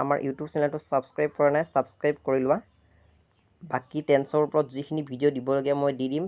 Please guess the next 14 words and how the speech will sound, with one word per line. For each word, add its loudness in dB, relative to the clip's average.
টেন্সৰ -2
ফৰ্মেশ্যনখিনি 0
মই -2
কাইলৈ 2
ভিডিঅ' 0
আপলোড -8
কৰিম। -2
যিসকলে -2
ভিডিঅ'টো 0
চাব 4
বিচাৰে, 2
কমেণ্ট 0
কৰি 2
জনাব 0